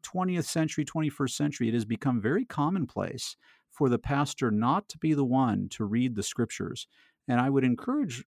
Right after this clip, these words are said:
hearers and listeners to consider that in the context of pastoral care of the congregation. We're not asking about who gets to do this, who gets to do that, because remember, the divine service is foremost Christ's divine service to his people.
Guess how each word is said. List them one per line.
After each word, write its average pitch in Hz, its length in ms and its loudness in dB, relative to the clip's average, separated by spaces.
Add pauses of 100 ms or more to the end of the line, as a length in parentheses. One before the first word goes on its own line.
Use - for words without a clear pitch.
(340)
hearers 110 600 2
and 117 180 0
listeners 113 400 -2
to - 140 -6
consider 101 800 0 (320)
that 107 360 4
in 120 120 0
the 104 80 0
context 135 640 -2
of - 200 -4
pastoral 117 460 -2
care 113 300 0
of 101 140 0
the 98 60 -2
congregation. 98 880 -2 (280)
We're 143 80 0
not 208 140 0
asking 170 420 2
about 110 440 4
who 143 260 4
gets 120 240 0
to 113 140 -4
do 117 200 4
this, 104 280 2
who 120 240 0
gets 113 240 -2
to 113 100 -4
do 110 160 2
that, 92 340 0 (300)
because 123 260 -2
remember, 170 300 0
the 120 120 2
divine 131 420 2
service 147 480 -2
is 117 140 -4
foremost 143 680 0
Christ's 143 500 0
divine 117 440 -2
service 95 420 -2
to - 140 -8
his 95 180 -4
people. - 520 -4